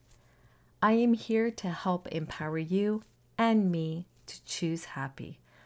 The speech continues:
whatever that looks like for you. Don't let the limiting stories and fear stand in your way.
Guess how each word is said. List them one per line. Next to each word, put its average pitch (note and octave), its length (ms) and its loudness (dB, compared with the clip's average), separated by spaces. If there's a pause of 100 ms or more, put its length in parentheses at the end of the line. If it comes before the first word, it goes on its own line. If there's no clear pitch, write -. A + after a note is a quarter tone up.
(140)
whatever G#3 580 0
that G#3+ 240 0
looks F#3 280 -6
like D3+ 180 -12
for D#3+ 240 -8
you. D#3 240 -6 (1040)
Don't F#3 320 2
let A3 220 0
the A3 80 -6
limiting A3 400 4
stories F#3 800 -2 (260)
and F#3+ 200 -2
fear G3 420 -2
stand E3 440 -4
in F3+ 120 0
your F#3 160 0
way. E3 400 -6